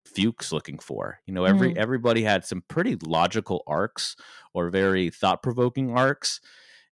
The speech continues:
Speaker 1: and I only feel like I realized what he was looking for by the end. You know, he was looking for himself, you know, identity, and, um, most importantly, in terms of Barry himself, because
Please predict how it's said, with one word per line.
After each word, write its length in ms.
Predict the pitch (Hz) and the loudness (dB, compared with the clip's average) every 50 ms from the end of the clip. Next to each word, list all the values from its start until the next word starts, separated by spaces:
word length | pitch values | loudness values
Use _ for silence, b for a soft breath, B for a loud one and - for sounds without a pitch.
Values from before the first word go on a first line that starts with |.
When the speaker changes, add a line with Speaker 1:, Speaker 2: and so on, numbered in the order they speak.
| - | -4
Speaker 1:
and 300 | 101 101 98 98 98 92 | -2 0 0 0 0 2
I 160 | 82 95 110 | 2 2 4
only 320 | 117 127 143 160 156 147 - _ - | 4 4 4 2 2 0 -4 _ -2
feel 140 | - 131 123 | 0 2 4
like 220 | 123 120 110 - | 4 4 4 4
I 80 | 113 104 | 4 2
realized 600 | 92 90 92 104 107 104 101 101 101 98 92 - | 2 2 2 2 4 4 6 6 6 4 2 0
what 160 | 92 87 87 87 | -2 -2 -2 -2
he 60 | 92 90 | -2 -4
was 140 | 82 80 87 | -6 -6 -6
looking 180 | 87 82 90 85 | -6 -8 -8 -6
for 200 | - 92 87 82 | -4 -2 -2 0
by 180 | 73 80 82 | 0 -2 -4
the 240 | - - 80 80 80 | -4 -6 -8 -8 -6
end. 280 | 76 69 62 65 69 - | -6 -6 -8 -10 -14 -12
You 60 | 87 | -10
know, 100 | 85 82 | -6 -4
he 120 | 82 85 87 | -4 -4 -4
was 120 | 87 87 | -2 -2
looking 240 | 104 107 - 135 110 | -2 -2 -2 -4 -6
for 280 | - - 95 90 85 80 | -4 -2 0 0 0 0
himself, 920 | 87 82 78 73 - _ - - 107 107 117 90 - - - - - - _ _ | -2 -4 -4 -6 -12 _ -4 0 4 4 4 4 2 0 -8 -16 -18 -20 _ _
you 100 | - 98 | -6 -4
know, 180 | 90 85 85 78 | 0 0 0 0
identity, 760 | 73 85 85 78 92 95 95 92 82 76 76 71 65 - - _ _ - | 0 0 0 0 0 2 2 0 0 -2 -4 -6 -8 -12 -16 _ _ -2
and, 640 | 98 98 98 95 92 92 92 92 92 92 87 - - - - 80 | 2 2 4 4 4 2 2 0 -2 -4 -6 -8 -12 -14 -8 -2
um, 500 | 90 92 92 90 87 87 87 87 92 98 | 0 2 2 2 2 0 -2 -2 -2 2
most 240 | 127 175 208 - | 2 2 2 2
importantly, 560 | - 165 - 147 135 123 117 113 110 110 104 98 | 0 0 2 4 4 4 2 2 0 0 0 0
in 100 | 95 90 | -2 -2
terms 320 | - 107 104 101 95 95 | -2 -2 -2 -2 -2 -4
of 160 | 90 76 73 | -4 -4 -4
Barry 480 | - 90 87 92 95 92 90 85 82 80 | -2 0 2 2 2 2 0 0 -2 -4
himself, 560 | 82 80 76 - - 156 131 98 85 - - | -6 -8 -6 0 2 4 6 4 4 2 -2
because 600 | - 92 - - 95 87 87 87 87 - - - | -6 -4 -2 0 0 2 2 0 -2 -4 -6 -10